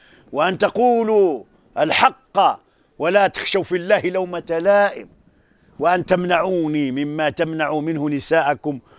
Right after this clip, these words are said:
وأهليكم". فبايعوه صلى الله عليه وسلم، فقال لهم عليه الصلاة والسلام:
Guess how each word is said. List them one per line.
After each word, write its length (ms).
وأهليكم". 640
فبايعوه 720
صلى 260
الله 260
عليه 240
وسلم، 640
فقال 680
لهم 160
عليه 140
الصلاة 420
والسلام: 680